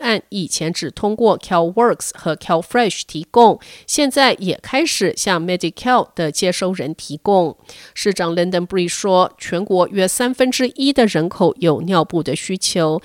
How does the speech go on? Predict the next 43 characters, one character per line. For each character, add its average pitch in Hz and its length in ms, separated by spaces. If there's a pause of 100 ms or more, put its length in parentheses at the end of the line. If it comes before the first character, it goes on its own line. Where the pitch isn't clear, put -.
(220)
一 220 100
些 202 180
家 269 240
庭 180 320
必 202 160
须 190 220
在 196 360 (100)
尿 214 220
布 262 280
或 175 240
食 156 240
物、 202 340
汽 247 280
油 175 180
等 156 300
物 220 120
品， - 320
甚 185 220
至 170 180
房 143 320
租 240 240
之 - 160
间 269 320
做 - 220
出 156 180
选 151 300
择。 156 400 (420)
二 240 140
零 208 180
二 240 160
一 254 160
年 214 180
的 202 120
二 208 220
月 202 280
到 180 260
三 220 280
月 226 120
之 226 200
间， 247 400
对 208 200
Diaper 185 400
Bank 233 440